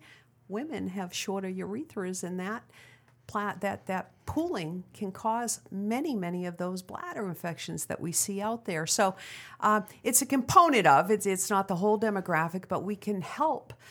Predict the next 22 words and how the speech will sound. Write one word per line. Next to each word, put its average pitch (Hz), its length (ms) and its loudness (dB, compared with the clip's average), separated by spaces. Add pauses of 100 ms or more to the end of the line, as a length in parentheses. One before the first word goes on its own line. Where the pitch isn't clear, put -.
(300)
that 185 540 0
demographic 190 1000 -4
of 190 100 -6
folks 170 360 -8
that - 120 -10
are 175 40 -10
struggling 165 460 -6
with 147 220 -8
U 175 100 -8
T - 240 -12
Is 170 300 -10
as 170 160 -12
well. 180 220 0
So 185 160 -2
that's 262 260 4
how 302 140 0
they 190 160 -2
could, 165 340 -6
I, 190 220 2
we, 220 240 -6 (140)
we 233 80 -2
recommend, 202 640 -2